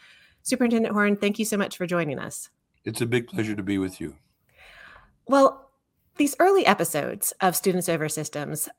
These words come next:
Speaker 1: we've been spending a lot of time on discussing the history of the, the school choice movement.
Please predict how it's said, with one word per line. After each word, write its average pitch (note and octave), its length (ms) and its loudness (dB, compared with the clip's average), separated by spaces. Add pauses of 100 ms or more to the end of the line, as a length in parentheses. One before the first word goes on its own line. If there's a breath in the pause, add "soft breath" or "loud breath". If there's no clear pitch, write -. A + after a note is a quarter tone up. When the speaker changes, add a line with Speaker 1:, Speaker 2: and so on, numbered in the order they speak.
(240)
Speaker 1:
we've G3+ 180 -2
been A#3+ 140 2
spending C#4+ 320 0
a B3 40 0
lot F#3+ 180 2
of F3 80 -2
time E3+ 460 0
on D#3+ 480 -4 (480 loud breath)
discussing D#4 480 -2
the B3 80 0
history D#3+ 580 -4
of D#3 160 -2
the, D3+ 340 0
the F3 80 -2
school F3 240 -2
choice D#3+ 460 -6
movement. D#3 600 -6